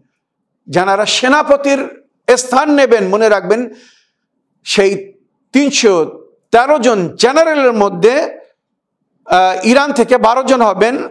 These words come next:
পাঁচজন হামাদান সিটি থেকে, শহর থেকে, আর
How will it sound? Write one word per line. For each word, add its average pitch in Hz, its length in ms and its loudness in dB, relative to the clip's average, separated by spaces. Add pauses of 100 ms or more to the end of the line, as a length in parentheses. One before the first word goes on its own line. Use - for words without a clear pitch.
(320)
পাঁচজন 233 640 0 (100)
হামাদান 240 680 0 (340)
সিটি 254 300 -2
থেকে, 247 280 2
শহর 226 300 0
থেকে, 262 320 0 (400)
আর 175 380 0